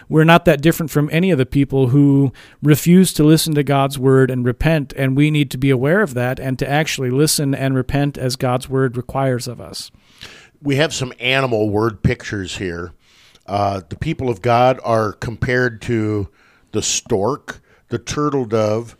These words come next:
Speaker 2: the swallow, and the crane. And, uh, they are not compared in a favorable way. <laughs> What is, what is Jeremiah teaching here, and, and why is this so ironically funny?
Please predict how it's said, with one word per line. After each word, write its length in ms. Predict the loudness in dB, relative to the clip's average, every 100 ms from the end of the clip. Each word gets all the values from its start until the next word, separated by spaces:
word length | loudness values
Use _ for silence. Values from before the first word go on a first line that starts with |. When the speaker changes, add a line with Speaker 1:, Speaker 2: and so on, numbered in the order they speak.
| -12
Speaker 2:
the 100 | -8
swallow, 800 | -8 -4 0 0 0 -2 -6 -8 _
and 240 | -8 -8 -8
the 80 | -12
crane. 760 | -14 -10 -8 -8 -10 -16 -20 _ -20 -20 -14
And, 440 | -4 -2 0 -2 -2
uh, 120 | -2
they 160 | 0 0
are 120 | -2
not 420 | -2 -2 -4 _ _ _ _
compared 640 | -8 -6 -4 -4 -2 -4 -6
in 200 | -8 -6
a 140 | -6
favorable 1080 | -8 -4 0 0 0 -2 0 2 2 0 _ -20 -12 -2
way. 380 | 0 0 -8 -14 -8 -2
<laughs> 120 | -2 -2 -14 2
What 180 | 4 6
is, 220 | 4 4 -4 0
what 180 | 2
is 100 | 0
Jeremiah 580 | 0 6 6 6 4 2
teaching 500 | 0 -4 -4 -4 -6
here, 340 | -4 -2 -4 -6 -12 -20 -8
and, 420 | -2 2 0 -2
and 200 | -6 -4
why 200 | 0 4
is 180 | 4 2
this 160 | 0 0
so 380 | 0 0 0 -2
ironically 960 | 0 0 0 -2 -2 -2 -6 -6 -6 -6
funny? 520 | -8 -8 -8 -10 -18